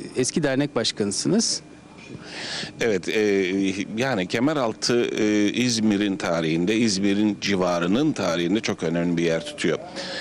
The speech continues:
Speaker 2: İki bin yedide, yedi yılında İzmir Ticaret Odası tarafından bir anket yapılmış. Kemeraltı, İzmir deyince, İzmir deyince aklınıza gelen üç sözcüğü sıralayın demişler.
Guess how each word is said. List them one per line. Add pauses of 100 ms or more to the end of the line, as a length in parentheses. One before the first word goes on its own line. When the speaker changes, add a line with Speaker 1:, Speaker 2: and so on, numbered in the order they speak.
Speaker 2:
İki
bin
yedide,
yedi
yılında
İzmir
Ticaret
Odası
tarafından
bir
anket
yapılmış.
Kemeraltı,
İzmir
deyince,
İzmir
deyince
aklınıza
gelen
üç
sözcüğü
sıralayın
demişler.